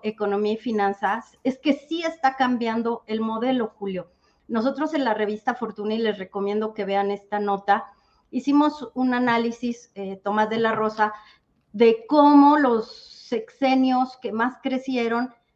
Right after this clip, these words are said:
fueron los sexenios, eh, esta palabra la uso yo, entreguistas al capital privado, no la usa Tomás, pero el sexenio de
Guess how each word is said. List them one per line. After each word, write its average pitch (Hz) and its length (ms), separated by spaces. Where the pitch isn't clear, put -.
fueron 247 680
los 214 240
sexenios, 233 760
eh, 190 140
esta 226 400
palabra 208 340
la 202 160
uso 208 240
yo, 233 460
entreguistas 214 800
al 202 180
capital 214 640
privado, 226 480
no 214 160
la 214 160
usa 202 280
Tomás, 214 380
pero 226 540
el 226 180
sexenio 302 840
de 208 760